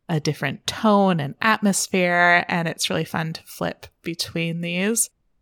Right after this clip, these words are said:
So that is My Lady's Choosing by Kitty Curran and Larissa Zagaris, and I highly recommend it if you're looking for just something really fun, or if you're a Jane Austen fan. There's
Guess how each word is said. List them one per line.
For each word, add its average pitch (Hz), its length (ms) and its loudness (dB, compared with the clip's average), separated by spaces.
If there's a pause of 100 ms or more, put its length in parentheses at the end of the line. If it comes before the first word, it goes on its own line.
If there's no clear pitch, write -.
(100)
So 196 280 4
that 202 320 2
is 202 340 2
My 214 280 6
Lady's 208 400 4
Choosing 247 720 2
by 190 200 6
Kitty 214 320 0
Curran 180 600 0
and 165 320 -2
Larissa 165 380 -2
Zagaris, 180 840 2 (340)
and 151 320 -6
I 160 100 -4
highly 233 360 2
recommend 180 420 2
it 160 160 -2
if - 160 -6
you're 165 100 -2
looking 170 260 -2
for 160 220 -4
just - 440 -8
something 240 420 4
really 185 220 2
fun, 180 480 2
or 160 100 -4
if 156 160 -8
you're 160 220 -4
a 156 120 -6
Jane 180 320 -2
Austen 170 600 -2
fan. 170 640 -4
There's - 360 -6